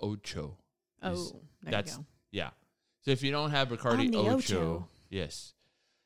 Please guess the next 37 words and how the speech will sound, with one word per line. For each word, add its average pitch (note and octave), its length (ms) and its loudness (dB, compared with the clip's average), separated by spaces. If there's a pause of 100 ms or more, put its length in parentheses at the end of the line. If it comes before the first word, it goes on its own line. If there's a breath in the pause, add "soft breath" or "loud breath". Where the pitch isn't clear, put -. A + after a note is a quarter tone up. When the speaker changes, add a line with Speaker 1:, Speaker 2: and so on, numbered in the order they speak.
(140)
Speaker 1:
If G#2+ 160 -6
you B2 40 2
don't C3 180 2
have C3 200 0
Bacardi A2+ 400 0
Ocho, G#2 480 0
then F#2+ 280 -2
you G2 120 -4
can G2 160 -6
substitute F#2 540 -6
with F2 140 -6
the F2 60 -8
dark D#2+ 300 -6
rum, E2+ 140 -6
'cause A2 200 -6
we C3 100 4
didn't A2+ 160 2
have F2+ 100 -4
Bacardi F2 340 -6
Ocho. F2 200 -6
We G#2 100 -2
used F#2+ 180 -4
the - 100 -14
Bacardi F2 320 -4
Gold, D#2 360 -6 (420)
which D3+ 200 -4
is, D#3 280 -2
hey, A#2 360 0 (400)
tore D3 460 2
me A#2 260 -8 (100)
up. - 260 -8 (520)
Speaker 2:
Seriously. F3 800 -2
Speaker 1:
So A2 440 0
you'll C3+ 220 2
be C3+ 120 2
fine. E2 260 -6 (1040 soft breath)
Uh, - 80 -10